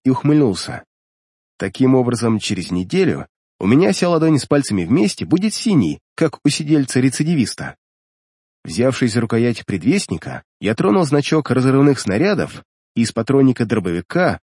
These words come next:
полился едва заметный свет. На сей раз оранжевый, а не голубой, как тогда. После этого я активировал усиленный выстрел,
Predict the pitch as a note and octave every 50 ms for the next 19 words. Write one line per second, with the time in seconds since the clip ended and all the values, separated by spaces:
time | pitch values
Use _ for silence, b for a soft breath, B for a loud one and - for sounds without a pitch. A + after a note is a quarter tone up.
0 | _ _ _ _ - - A2 C#3+ F3+ G#3 A3 G3 - G3 E3 C3 C#3 D3+ E3+ E3+
1 | D3 D#3 D#3 D#3+ D#3 - D#3+ D#3 - - G2+ D#2 B1 A#1 - - _ _ _ _
2 | _ _ _ _ _ _ _ - - E2+ F2 F2 - - C#3+ C#3 C3+ C3+ C3 -
3 | - - - B2+ C#3+ D#3 D3+ A#2 - - D#2+ D2+ - _ - G#2 G#2 G#2 G2 A#2
4 | A#2 B2 A#2 A#2+ A2+ F2+ - - _ - - G2 - - A2+ G#2 G#2+ E2 D2 -
5 | - _ _ _ _ _ _ _ _ _ _ _ _ _ _ _ - - G#2 G2
6 | - - - - F#2 C3 - E3 D#3 D#3 C3+ C3 C#3+ - - - B2 B2+ C3 B2
7 | A#2+ A2+ A2+ A2+ G#2 _ - A2+ A2 - - C3+ B2+ A2+ G#2 F2+ - C#2+ D2 D2+
8 | - - B2+ C3 C#3 C3+